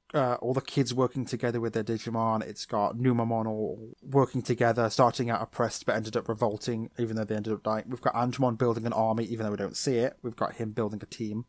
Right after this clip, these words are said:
So, like, whilst Pokemon's basically just, "Here's this one Mon, look at this one today," Digimon's like, "Look at all the teams that we've got and all the people working together to defeat the things." Like, we never see what happens to Machine Drumon's army, and I,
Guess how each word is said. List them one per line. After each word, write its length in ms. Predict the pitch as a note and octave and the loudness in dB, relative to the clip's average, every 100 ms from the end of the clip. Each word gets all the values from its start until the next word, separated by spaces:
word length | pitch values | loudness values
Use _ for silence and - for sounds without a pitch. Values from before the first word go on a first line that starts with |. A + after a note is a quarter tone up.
| _ | _
So, 140 | - | 2
like, 200 | B2+ B2 - - | 2 2 -8 2
whilst 320 | C3+ C3+ - | 6 6 6
Pokemon's 560 | C3 B2+ C3 A#2 - - - | 2 4 0 0 -4 -6 -2
basically 400 | B2 A#2 - A#2 | -2 -2 -6 -2
just, 300 | A#2 - - _ _ - | -2 -4 -10 _ _ 0
"Here's 260 | C3 B2 | 0 2
this 180 | - B2 | 0 0
one 460 | A2+ C3 B2 A2 G#2 - | 4 4 4 0 -4 -10
Mon, 440 | A2 A2 G#2 A2+ B2 - | -2 0 2 0 -4 -8
look 180 | A2+ A2+ | -8 -6
at 100 | - | -4
this 200 | A#2+ A2+ | -4 -4
one 160 | G2+ | -4
today," 380 | G2+ G2 G2 A2+ - _ - | -4 -2 -2 -4 -10 _ -2
Digimon's 420 | A#2+ A#2 A#2 A#2 | 0 0 0 0
like, 220 | A#2+ - _ _ | 0 -2 _ _
"Look 140 | - - | -2 2
at 60 | F#3+ | 2
all 80 | |
the 80 | F#3+ | 2
teams 420 | F#3 - E3 F3 E3 | 2 4 4 4 0
that 80 | D3+ | -2
we've 160 | C3+ | 0
got 220 | - A#2 A#2 | 4 4 2
and 100 | B2+ | -2
all 60 | |
the 80 | C3 | -2
people 280 | C#3+ C3+ C3 | -2 -2 0
working 300 | C3+ C3 C3+ | 0 0 -4
together 400 | - B2+ C3 C3+ | -2 0 0 0
to 100 | A#2+ | -4
defeat 360 | A2 - A#2 - | -8 -6 -6 -6
the 80 | |
things." 500 | A2+ A#2 A2 F#2+ - - - - - | -4 -4 -4 -8 -12 -16 -20 -20 2
Like, 140 | C#3+ D#3 | 4 8
we 60 | |
never 160 | F3 G3 | 6 6
see 100 | G#3+ | 4
what 120 | F#3+ | 4
happens 260 | D3+ E3+ D3 | 4 2 2
to 140 | - C#3 | 4 4
Machine 300 | C3+ C3+ C3 | 4 2 2
Drumon's 280 | B2+ A2+ | 2 0
army, 360 | - A2 G#2+ G#2+ | 0 0 0 -4
and 160 | G#2 | -4
I, 80 | A2 | -2